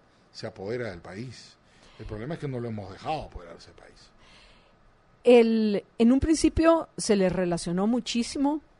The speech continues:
Speaker 2: y, y por supuesto que sigue teniendo re-, relación con Vladimir Cerrón.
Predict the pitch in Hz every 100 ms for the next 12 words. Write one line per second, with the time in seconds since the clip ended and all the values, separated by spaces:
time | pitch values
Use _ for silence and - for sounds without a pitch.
0 | _ - 170 135 175 - 185 185 180 170
1 | - 202 - 226 147 185 208 170 175 202
2 | 196 - 165 165 151 - 165 160 139 -
3 | 175 247 269 214 165 156 151 151 156 160
4 | - 156 175 233 190